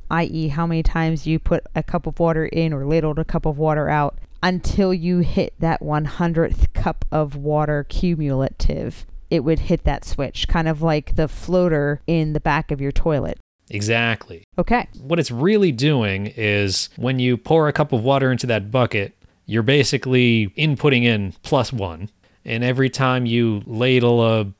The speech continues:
Speaker 2: a cup out, you're inputting in minus one. And it's keeping in its memory, which is just how much water is in the bucket, the answer to this calculation that you keep doing continuously.
Speaker 1: Okay.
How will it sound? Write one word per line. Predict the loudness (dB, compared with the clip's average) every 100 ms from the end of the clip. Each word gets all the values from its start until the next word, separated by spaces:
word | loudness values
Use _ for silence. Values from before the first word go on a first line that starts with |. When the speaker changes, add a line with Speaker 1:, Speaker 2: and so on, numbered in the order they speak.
| _ _
Speaker 2:
a | -8
cup | -2 -2 -2 -2
out, | 0 0 -2 -6 _ _
you're | -8 -4
inputting | -4 -2 -2 0
in | 0 0 -4 -6
minus | -2 0 2 -2 -6
one. | -12 -16 -20 -20 _ _
And | -4 0
it's | 0 -2
keeping | -2 -2 0 2 2 2 -2 -4 -2
in | 0
its | 0 -2
memory, | -4 0 2 2 -2 -6 -10 _ -8
which | -4
is | -2 -2
just | -4 -4
how | -4
much | -4 -4
water | -2 -2 -2
is | -4
in | -8
the |
bucket, | -2 0 0 -2 -6 -10 -20 _ _
the | -4 -4 -4
answer | -4 -2 -2 0 0 -2 -6 _
to | -4 -4
this | -2 -4 -4 -6
calculation | -4 -4 -2 -4 -2 0 -2 -6
that | -8
you | -10
keep | -10 -8
doing | -8 -8
continuously. | -8 -10 -10 -10 -14 -16 _ _ _ _ -20 -10
Speaker 1:
Okay. | -6 -4 -4